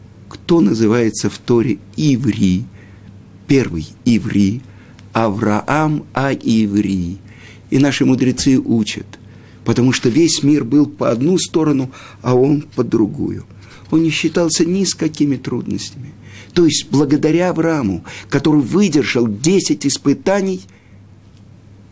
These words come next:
родился этот народ. И говорит Рав Бен Цион, в нашем папе мы видели эту огромную силу. По тому пути, по которому человек хочет, его ведут.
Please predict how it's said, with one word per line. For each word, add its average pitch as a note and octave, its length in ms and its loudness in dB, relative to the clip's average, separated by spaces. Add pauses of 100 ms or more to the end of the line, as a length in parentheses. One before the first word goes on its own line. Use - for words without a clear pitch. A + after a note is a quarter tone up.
(180)
родился D3 720 -4 (140)
этот - 440 -8
народ. G2+ 440 -6 (2750)
И D#3 80 -2
говорит D#3+ 400 4
Рав A2 220 2
Бен G#2 140 2
Цион, F#2+ 360 -2 (480)
в - 60 -6
нашем C#3+ 360 0
папе - 480 -4 (880)
мы C3 180 4
видели D#3 640 0
эту B2+ 340 -2
огромную A2+ 540 -2
силу. - 320 -10 (800)
По G3 100 0
тому F#3+ 340 2
пути, - 460 0
по C#3 120 0
которому D3 400 2
человек E3 260 -2
хочет, - 460 -2
его C#3+ 200 0
ведут. B2 360 -4